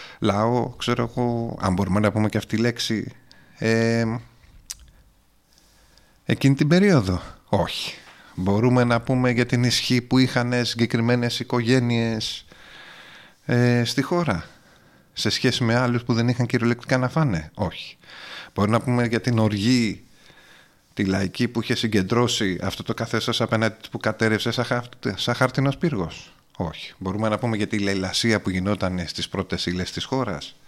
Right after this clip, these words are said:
Γι' αυτό; Όχι. Μπορούμε όμως να πούμε, γιατί κάποιοι το επέλεξαν, ότι φορούσανε μίνι οι γυναίκες τότε.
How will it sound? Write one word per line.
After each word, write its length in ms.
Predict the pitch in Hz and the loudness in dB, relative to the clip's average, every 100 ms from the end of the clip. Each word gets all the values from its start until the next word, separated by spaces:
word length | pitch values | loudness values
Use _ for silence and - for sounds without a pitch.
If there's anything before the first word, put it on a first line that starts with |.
| - - _ _ | -20 -20 _ _
Γι' 140 | 95 | -6
αυτό; 500 | 95 - 135 92 - - _ _ _ - - - - | -6 -4 -2 -2 -6 -20 _ _ _ -20 -20 -20 -4
Όχι. 400 | - 80 - - - - - - - | -2 -2 -8 -16 -20 -20 -20 -20 -4
Μπορούμε 360 | 127 151 233 | 2 4 4
όμως 240 | 262 220 151 | 4 4 4
να 140 | 139 | 2
πούμε, 420 | - 110 82 82 - - - | 4 4 4 -2 -12 -20 -6
γιατί 220 | 85 113 | -4 2
κάποιοι 280 | 123 117 123 | 2 2 2
το 100 | 107 | 2
επέλεξαν, 580 | - 90 87 - 101 - | 2 0 0 -4 -6 -4
ότι 160 | 156 | -2
φορούσανε 460 | 160 165 202 233 220 | 0 0 0 0 2
μίνι 360 | 165 180 202 190 | 4 6 6 4
οι 80 | |
γυναίκες 440 | 170 147 160 165 147 | 4 4 4 0 -6
τότε. 300 | 107 90 | -8 -10